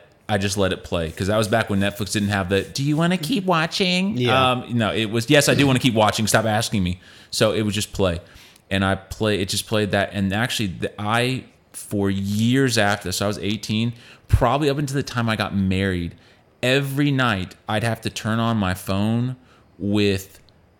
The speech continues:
Speaker 1: something talking, like a talk show,
Speaker 2: Mm-hmm.
Speaker 1: or I'd have to have, like, The Office on.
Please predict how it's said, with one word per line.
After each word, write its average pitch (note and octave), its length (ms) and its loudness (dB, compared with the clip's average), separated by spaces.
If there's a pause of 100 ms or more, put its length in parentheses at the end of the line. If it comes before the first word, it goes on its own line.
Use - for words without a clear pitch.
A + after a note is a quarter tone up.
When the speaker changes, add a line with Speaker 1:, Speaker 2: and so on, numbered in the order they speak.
(120)
Speaker 1:
something A#2+ 680 0
talking, F#3+ 800 -4
like F#2+ 180 -6
a G2 40 -4
talk A2+ 320 -2
show, F3 440 -2
Speaker 2:
Mm-hmm. C#3 300 -2
Speaker 1:
or E3 140 4
I'd E3 140 4
have B2+ 160 0
to B2 60 -2
have, A2+ 120 0
like, A2 160 -2
The G#2 120 -2
Office - 680 -4
on. D2 360 -6